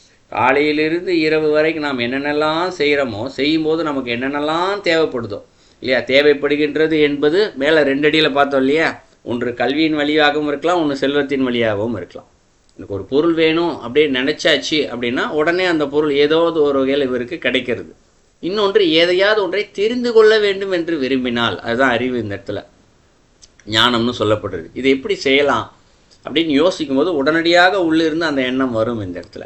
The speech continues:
இதுதான் இந்த இடத்துல நம்ம என்ன செய்யறோமோ, எண்ணமும்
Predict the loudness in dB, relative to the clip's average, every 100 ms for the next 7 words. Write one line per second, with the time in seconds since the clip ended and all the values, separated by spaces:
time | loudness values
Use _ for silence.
0 | -18 -6 -4 -2 0 2 0 -2 -2 -2
1 | -2 -2 -2 -4 0 0 0 -2 -6 -8
2 | -14 _ _ _ -6 -2 0 0 -2 -6